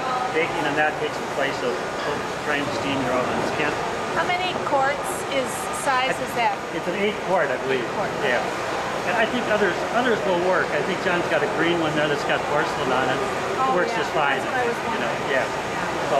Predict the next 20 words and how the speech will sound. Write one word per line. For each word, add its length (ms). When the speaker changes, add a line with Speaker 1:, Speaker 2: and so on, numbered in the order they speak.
Speaker 1:
so 680
these 120
are 160
some 140
of 80
the, 100
of 60
the, 60
of 160
the 160
things. 260
And, 80
<clears throat> 1700
you 60
know, 100
the 160
next 220
step 260
after 320
you, 80